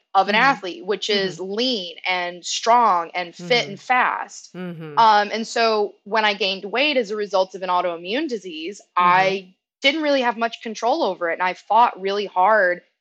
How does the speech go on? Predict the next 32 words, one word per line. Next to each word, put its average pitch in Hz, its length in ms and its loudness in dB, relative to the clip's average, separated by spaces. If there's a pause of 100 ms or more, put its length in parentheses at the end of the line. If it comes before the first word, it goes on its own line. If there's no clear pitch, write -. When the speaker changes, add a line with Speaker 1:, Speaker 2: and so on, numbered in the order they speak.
(240)
Speaker 1:
to 254 100 0
try 220 320 2
and 190 240 -4
meet 214 300 -8
that 165 420 2 (320)
stereotype 220 760 2
to - 60 -20
be 185 140 -6
an 180 60 0
athlete. 196 580 -4
I 190 100 2
was 196 120 -2
Speaker 2:
Ugh. 185 60 -2
Speaker 1:
like, 190 200 0 (680)
and 240 120 4
I 269 120 6
knew 311 280 2
that 302 140 4
I 240 120 6
couldn't, 247 540 0 (140)
but 214 100 6
I 208 160 4
tried. 208 480 4
I 208 100 6
would 190 160 -4
skip - 320 -4
meals. 208 520 -4
I 190 100 0
would 185 140 -6
do, 214 340 -10
you 202 140 -8
know, 175 340 -6